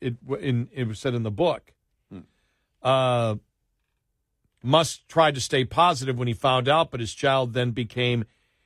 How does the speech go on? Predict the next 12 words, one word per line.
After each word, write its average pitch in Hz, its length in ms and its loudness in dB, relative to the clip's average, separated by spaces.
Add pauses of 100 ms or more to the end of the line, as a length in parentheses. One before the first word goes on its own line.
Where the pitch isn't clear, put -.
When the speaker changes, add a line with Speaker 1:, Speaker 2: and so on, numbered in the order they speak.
(280)
Speaker 1:
a 123 380 0 (340)
fervent 208 540 2 (180)
Marxist. 147 1040 2 (160)
Think 185 160 -2
about 139 280 4
this. 110 280 -8
It, 98 120 -10 (220)
<laughs> 156 340 -2 (400)
it's - 1500 -16
like, 123 200 -6 (560)
oh, 143 300 2
okay, 123 420 0